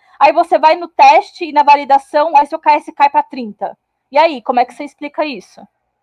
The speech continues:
Provavelmente seu modelo tá overfitado, né? Provavelmente seu modelo só aprendeu pra aquela gama específica de dados que você passou no treino. Então, é muito importante saber fazer a validação do seu modelo.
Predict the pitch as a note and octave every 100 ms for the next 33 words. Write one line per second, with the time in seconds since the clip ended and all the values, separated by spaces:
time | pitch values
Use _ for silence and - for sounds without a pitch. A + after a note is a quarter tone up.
0 | _ _ _ C#4 C4+ C#4 D#4 D4 D4 E4+
1 | D#4 D4+ D4 D4 D4+ C#4+ D#4 - G4 A4+
2 | G4+ A3 G3 G3+ G#3+ A3+ A3+ A#3 A3+ -
3 | B3+ C4 A#3+ B3+ C#4 C#4+ D4+ F4+ D#4 D4
4 | D4+ - D4+ D#4 E4 E4+ D4 D#4+ D#4 -
5 | E4 - D4 - D4+ - _ _ _ C#4+
6 | A#3+ B3+ C4 C4+ C#4 B3+ - F#4 D4+ -
7 | A#3 G#3+ F#3 F#3 G3+ A#3 A3+ C4 D4 C#4+
8 | C#4 B3 - - B3+ G3+ G#3+ A3 A#3 A3
9 | G#3+ A3 A3 A3 - G#3 G#3 A3 G#3+ F3+
10 | D#3+